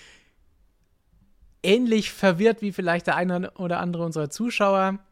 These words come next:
jetzt über die Aussprache ist, hat vielleicht auch bei Audi und McLaren am Montag der ein oder andere aus der Wäsche geschaut,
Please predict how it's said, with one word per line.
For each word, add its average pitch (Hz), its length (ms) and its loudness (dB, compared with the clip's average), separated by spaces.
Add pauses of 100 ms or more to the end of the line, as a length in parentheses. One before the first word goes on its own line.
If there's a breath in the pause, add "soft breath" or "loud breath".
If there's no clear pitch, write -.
(220)
jetzt 170 280 -6
über 170 120 -4
die 156 120 0
Aussprache 151 760 0
ist, 226 380 -4 (260)
hat 165 180 -8
vielleicht 165 460 -2
auch 165 160 -4
bei 151 200 0
Audi 196 300 0
und 185 140 -2
McLaren 180 520 0
am 160 380 -4 (120)
Montag 175 840 -2
der - 140 -4
ein 165 160 -2
oder 151 180 0
andere 160 320 0
aus 147 160 -4
der 139 140 -6
Wäsche 180 260 -2
geschaut, 147 440 -2